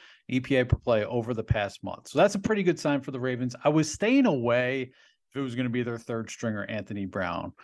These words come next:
But with Huntley in there, I feel pretty good. He's up. He's cleared for the concussion protocol, protocol. I feel pretty comfortable that they can manage the game. Hand the ball off to J K Dobbins and Gus Edwards, who went for twenty-eight, one eighty-eight against Pittsburgh last week.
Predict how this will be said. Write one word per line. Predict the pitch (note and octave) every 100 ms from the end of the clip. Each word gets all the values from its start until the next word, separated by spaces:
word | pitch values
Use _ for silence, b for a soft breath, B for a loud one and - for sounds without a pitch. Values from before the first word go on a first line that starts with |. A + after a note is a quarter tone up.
| B B _ -
But | C3
with | C3+ C3 - _
Huntley | - A3 A3+ G#3+ G3
in | F3+
there, | F3 E3 D#3
I | C#3+
feel | - - G3 F3
pretty | - F3+ E3+
good. | D#3
He's | C3+ F3 D3
up. | D3+ D3+
He's | D3+
cleared | - D#3+ D#3+
for | -
the | E3
concussion | - D3+ C#3+ C3+ B2+ B2+
protocol, | C3+ C3 C3 C3 - _
protocol. | - C3+ C3 B2+ A#2 A2+ b b b -
I | A#2+
feel | F#3
pretty | G3 - G3
comfortable | G3 - D#3 - C#3+ C#3
that | B2+ A#2
they | B2+
can | A#2+ B2
manage | A#2+ B2+
the | A#2
game. | A#2+ A#2+
Hand | D3+ E3+
the | E3
ball | E3 D#3+
off | C#3 C3+ C3+
to | B2
J | A2 B2+
K | B2 C3+
Dobbins | B2 B2+ B2+ A#2+
and | B2
Gus | A2+ B2
Edwards, | A#2 A#2 A#2+ A#2+ A#2
who | A#2+
went | A2 G#2
for | - G#2
twenty-eight, | - D3 D3 C3 C3+
one | A2 B2
eighty-eight | C3 B2+ A#2+ A2+ A2+ A#2 -
against | - G#2 G2+ -
Pittsburgh | C3 A#2+ - A#2+
last | B2 A2+ A2 -
week. | A#2 A2+ -